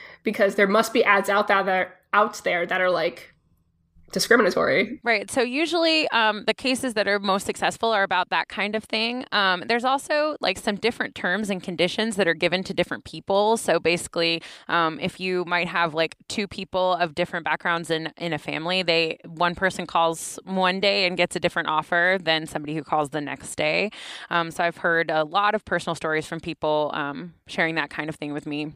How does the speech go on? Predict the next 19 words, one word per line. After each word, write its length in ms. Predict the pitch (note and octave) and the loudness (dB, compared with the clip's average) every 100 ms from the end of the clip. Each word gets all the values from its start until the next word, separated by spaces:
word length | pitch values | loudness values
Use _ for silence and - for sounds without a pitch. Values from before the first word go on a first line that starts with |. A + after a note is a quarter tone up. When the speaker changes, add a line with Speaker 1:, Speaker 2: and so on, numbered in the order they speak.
| - | -2
Speaker 2:
after 240 | G3 - | -2 2
I 60 | F#3 | 0
started 240 | F3+ F3 | 2 -2
talking 240 | - D3+ E3 | -2 -4 -2
about 180 | D3+ | -4
this 140 | - E3 | -4 -4
stuff 180 | D#3 D3+ | -4 -2
publicly. 540 | D#3+ D#3 E3 D#3 E3+ _ _ | -4 -4 -6 -6 -8 _ _
There's 180 | - A#3 | -2 0
also, 600 | B3+ C#4 - C#4+ C#4 C4 - | 0 0 2 2 4 0 0
um, 420 | G3+ F#3 F3 E3+ - | 0 2 0 -4 -12
steering 800 | - - - F#3 G#3 B3+ C#4 C#4+ - | -10 -10 -4 0 2 2 0 -4 -4
is 160 | - B3 | -2 0
something. 460 | B3+ C4 C4+ C#4 | 0 0 0 0
So, 540 | C#4+ G#3 F#3+ F#3 F3+ F3 | 0 2 2 2 0 0
um, 400 | F3+ F3 E3 E3+ - | 2 2 0 -4 -6
I 160 | F#3 G3 | -2 -2
show 280 | F#3+ F3+ F3+ | 0 0 2
up, 320 | F#3+ F#3 - | 2 0 -6